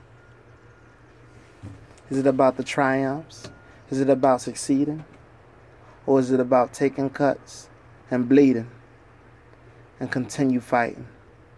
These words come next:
continue striving? 'Cause you are a soldier. Your name means soldier of undying loyalty.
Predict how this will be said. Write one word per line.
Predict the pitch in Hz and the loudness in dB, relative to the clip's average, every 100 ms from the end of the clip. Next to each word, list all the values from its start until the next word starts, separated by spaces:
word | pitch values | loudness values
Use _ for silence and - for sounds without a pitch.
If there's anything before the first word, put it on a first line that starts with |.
| - - | -20 -12
continue | 123 - 139 131 | -10 -2 0 0
striving? | - 135 127 120 127 - _ - - - - - - - - - | 0 0 0 -2 -8 -20 _ -20 -20 -20 -20 -20 -20 -20 -20 -4
'Cause | - 120 | -2 0
you | 127 127 | 2 4
are | 135 131 | 4 4
a | |
soldier. | - 131 120 131 131 - - - _ _ - - _ _ - _ - - - - - - | 0 0 0 -6 -16 -20 -20 -20 _ _ -20 -20 _ _ -20 _ -20 -20 -20 -20 -14 -2
Your | 135 | 2
name | 135 151 151 139 | 2 2 2 2
means | 151 156 135 | 2 0 0
soldier | 139 135 131 | 0 2 2
of | 123 | 0
undying | 131 131 127 123 123 120 | 0 2 2 0 0 0
loyalty. | 147 139 - | 0 0 -6